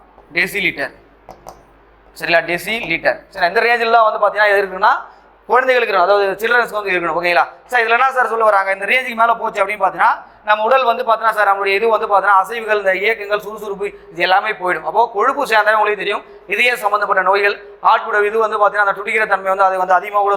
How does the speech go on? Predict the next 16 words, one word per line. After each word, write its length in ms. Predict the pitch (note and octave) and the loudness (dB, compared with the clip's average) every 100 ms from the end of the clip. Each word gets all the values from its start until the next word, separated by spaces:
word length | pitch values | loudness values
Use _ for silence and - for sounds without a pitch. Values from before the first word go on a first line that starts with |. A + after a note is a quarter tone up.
| F#3+ | -4
துடிக்கலாம், 320 | F#3 F#3 F#3 | 0 2 4
இல்ல 100 | F#3 F3+ | 2 -2
கம்மியா 220 | G3 G3 | -2 -2
குடிக்கலாம், 360 | F#3+ F3+ F#3 F3+ - - | -2 -2 0 0 -4 -8
இல்ல 120 | F3+ F#3+ F#3 | -4 0 2
தமனைகள், 400 | A3 B3 A#3+ G#3 | 2 2 0 -2
சிறைகள் 260 | G#3 G#3+ G3 | -2 2 0
வந்து 120 | G3+ | 2
பாத்தீங்கன்னா 200 | G3 G3+ | 0 0
கொழுப்புகள் 360 | G#3 A3+ A3+ G3 | -2 -2 -6 -4
சேர்ந்து 240 | F#3+ F#3+ G3 | -4 0 2
ரத்த 220 | F3+ A3 | 2 -2
ஓட்டம் 200 | A3 F#3+ F3 | -4 -2 -2
தடைபடலாம், 440 | F#3+ F#3 F3+ F3 - - F3 | -2 0 0 0 -6 -4 -2
பக்கவாதம் 460 | F#3 A3+ A#3 A3 | 0 2 2 2
கூட 80 | G#3+ | 0